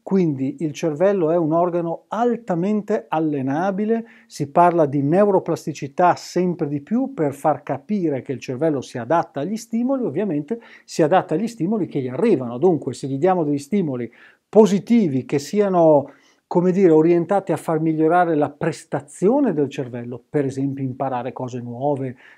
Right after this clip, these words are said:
eh, studiare, imparare a suonare uno strumento, imparare una lingua, eccetera, eccetera, il cervello continua a sviluppare connessioni e migliora.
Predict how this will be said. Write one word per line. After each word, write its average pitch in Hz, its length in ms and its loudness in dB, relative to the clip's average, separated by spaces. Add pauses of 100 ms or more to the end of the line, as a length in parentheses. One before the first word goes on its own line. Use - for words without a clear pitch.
(100)
eh, 135 180 -6
studiare, 139 800 -2
imparare 135 440 0
a - 20 -2
suonare 135 320 -4
uno 139 140 -4
strumento, 139 580 -2
imparare 143 340 0
una 143 140 0
lingua, 139 480 -2
eccetera, 139 360 -6
eccetera, 262 460 -2
il 135 80 -2
cervello 175 460 2
continua 196 460 -2
a - 20 2
sviluppare 156 460 2
connessioni 160 600 -4
e 202 40 0
migliora. 135 600 -4